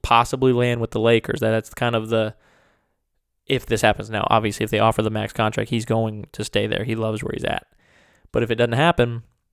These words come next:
the feeling is that the Lakers would be the favorite to get him. He's got ties to L A. He's an L A kid.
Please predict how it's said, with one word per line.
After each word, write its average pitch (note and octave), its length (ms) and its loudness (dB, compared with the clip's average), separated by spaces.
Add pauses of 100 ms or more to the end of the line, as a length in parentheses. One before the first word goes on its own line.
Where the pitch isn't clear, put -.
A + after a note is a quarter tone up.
(920)
the - 80 -20
feeling D#3 360 0
is A#2+ 180 -6
that A2 160 -10
the A#2 100 -4
Lakers A#2 720 -2 (840)
would A#2+ 340 0
be A#2+ 100 -2
the A#2 100 -2
favorite A#2+ 380 -2
to - 100 -12
get B2 300 2
him. A2+ 200 -6 (320)
He's B2 180 -6
got A#2 240 0
ties C3 400 4
to - 120 -6
L C#3 220 2
A. A#2 320 2 (840)
He's A#2+ 100 -6
an A#2 40 -6
L B2 140 0
A C3 80 2
kid. A#2 480 0